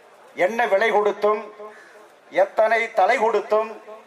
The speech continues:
இவர்கள் முன்னெடுத்திருக்கிற இந்த கொடுமையை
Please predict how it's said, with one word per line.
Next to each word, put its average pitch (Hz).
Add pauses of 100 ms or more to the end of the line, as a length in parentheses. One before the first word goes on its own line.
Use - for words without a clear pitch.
(440)
இவர்கள் 202
முன்னெடுத்திருக்கிற 214 (120)
இந்த 190 (100)
கொடுமையை 208